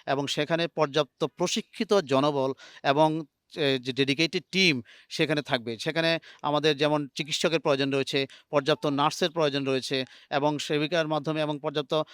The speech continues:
আমরা বলবো যে বায়োমেডিক্যাল ইঞ্জিনিয়ার, যেটা বর্তমানে সারা বিশ্বে ইমার্জিং, এবং, আহ, মিডওয়াইফারি সহ যারা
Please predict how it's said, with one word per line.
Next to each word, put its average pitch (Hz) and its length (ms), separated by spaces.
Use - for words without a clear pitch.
আমরা 156 180
বলবো 156 160
যে 147 80
বায়োমেডিক্যাল 151 500
ইঞ্জিনিয়ার, 165 440
যেটা 143 200
বর্তমানে 160 480
সারা 151 220
বিশ্বে 156 280
ইমার্জিং, 156 460
এবং, 139 220
আহ, 131 260
মিডওয়াইফারি 151 640
সহ 151 240
যারা 143 360